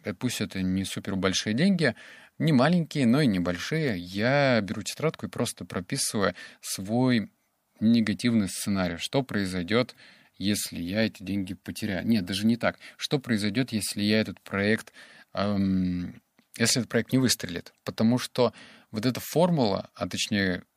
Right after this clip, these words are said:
диагноз «я потеряю деньги», он в корне неверен. Если я потеряю деньги, то я что-то получу.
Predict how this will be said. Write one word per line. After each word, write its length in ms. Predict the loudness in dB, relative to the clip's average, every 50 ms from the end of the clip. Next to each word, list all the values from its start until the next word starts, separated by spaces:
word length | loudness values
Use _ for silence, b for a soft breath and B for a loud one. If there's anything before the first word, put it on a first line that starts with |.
| _ _ _ _ _ _ _ _ _ -20 -20 -20 -20 -20 -20 -20 -20 _ _ -16 -10
диагноз 680 | -4 0 4 6 6 6 4 2 -2 -6 -6 -8 -10 -8
«я 240 | -4 -2 0 0 0
потеряю 440 | 0 -2 -6 -8 -4 -2 0 0 0
деньги», 340 | 2 2 2 2 2 -2 -4 -4
он 160 | -2 -2 -2
в 120 | -2 -2 -2
корне 300 | -2 0 0 2 2 2
неверен. 480 | 2 2 2 2 2 0 0 -2 -6 B B B B B B B B B B
Если 460 | -10 -4 -2 0 2 2 2 2 2
я 100 | 0 0
потеряю 360 | 0 -2 -4 -2 0 0 0
деньги, 320 | 2 2 2 2 2 0 -2
то 140 | -4 -4
я 100 | -4 -4
что-то 360 | -4 -4 -6 -6 -6 -8 -10 -14
получу. 640 | -12 -8 -8 -6 -6 -6 -2 0 2 2 2 0